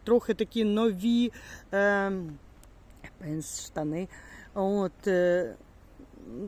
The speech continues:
то трохи вона така, знаєте, для мене складніше. Але нічого, все вивчимо. Вчора, після того, як я, е, цілий день шила, то в мене вже,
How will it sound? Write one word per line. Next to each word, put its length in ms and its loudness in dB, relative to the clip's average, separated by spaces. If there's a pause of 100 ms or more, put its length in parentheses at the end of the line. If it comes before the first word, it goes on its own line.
то 100 4
трохи 320 6
вона 280 0
така, 400 0 (340)
знаєте, 640 -2 (340)
для 280 -2
мене 320 0 (220)
складніше. 760 4 (220)
Але 260 8
нічого, 540 6
все 280 0
вивчимо. 500 4
Вчора, 360 2 (260)
після 300 4
того, 260 4
як 260 2
я, 140 6 (340)
е, 520 4 (500)
цілий 420 6
день 400 6 (280)
шила, 500 4
то 280 4
в 40 0
мене 260 4
вже, 300 4